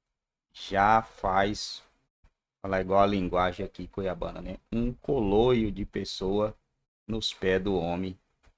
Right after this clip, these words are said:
tentando ver o homem, tentando conversar com o homem, tentando tirar foto com o homem. Já o Barbudinho, por onde ele anda, ele é esculachado.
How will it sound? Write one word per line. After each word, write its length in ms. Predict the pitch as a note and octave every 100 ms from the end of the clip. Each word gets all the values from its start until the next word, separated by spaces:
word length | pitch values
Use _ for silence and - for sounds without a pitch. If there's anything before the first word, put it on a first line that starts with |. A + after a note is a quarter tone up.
| _ _
tentando 680 | A2 G#2+ G2+ G#2 G2+ G#2 F2
ver 180 | G2
o 120 | G2+ F2+
homem, 340 | F2+ F#2+ F#2+
tentando 600 | - A2 G2 - G2+ G2+
conversar 640 | - G#2+ G2 F#2 - G2+ G2
com 140 | F#2+
o 80 | F2+
homem, 220 | F#2+ G2+
tentando 580 | - A2 G2 G#2+ G#2+ G#2+
tirar 300 | - G2+ G2+
foto 360 | - G2 G2
com 120 | - B2+
o 60 |
homem. 240 | F#2 E2+ -
Já 720 | - A2 G#2 A#2+ A#2+ B2 B2
o 120 | A#2+ A2
Barbudinho, 1120 | G#2+ G#2+ G#2+ A2 G#2+ F#2 G2+ G#2 G#2 G#2 - _ _ _ _ _ _ _ _ _ _ _ _ _ _ _ _ _ _ _
por 180 | G#2 G2+
onde 260 | G2+ G2
ele 220 | G#2 G2 F#2
anda, 260 | F#2 G2
ele 240 | F#2+ F#2+ F#2
é 160 | F#2 - _ _ _ _ _ _
esculachado. 1600 | G2 G2 - - - G#2 G2 G2 G#2 - - - F#2+ G2+ E2+